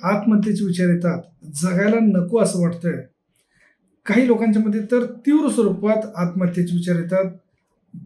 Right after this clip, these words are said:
आत्महत्या करू वाटत असते. आणि असं असून सुद्धा आपल्याला मानसोपचार तज्ञाची किंवा कान्स-, काउन्सिलरची आपल्याला गरज आहे, याची जाणीव लोकांच्या मध्ये नसल्याचं आपल्याला दिसून येतं.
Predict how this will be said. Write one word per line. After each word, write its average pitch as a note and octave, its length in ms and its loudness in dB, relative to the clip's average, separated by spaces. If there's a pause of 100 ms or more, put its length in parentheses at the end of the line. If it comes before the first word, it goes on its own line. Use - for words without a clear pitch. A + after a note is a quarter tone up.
(520)
आत्महत्या G3+ 520 2
करू B3+ 400 4
वाटत E3+ 240 4
असते. D#3 240 -6 (760)
आणि A#3 200 4 (140)
असं F3+ 200 -4
असून G#3+ 220 -2
सुद्धा A#3+ 460 -4 (360)
आपल्याला G#3 360 -4
मानसोपचार G3 640 -4
तज्ञाची F3+ 420 -4
किंवा G#3+ 200 -6
कान्स-, E3+ 440 -8
काउन्सिलरची F#3 580 -4
आपल्याला F#3 360 -4
गरज F3+ 260 -4
आहे, E3+ 400 -2 (380)
याची G#3 220 -2
जाणीव F#3+ 680 0 (240)
लोकांच्या F3 440 -2
मध्ये G#3+ 140 0
नसल्याचं F#3+ 640 0
आपल्याला E3+ 280 -2
दिसून C#3 340 -12
येतं. - 160 -20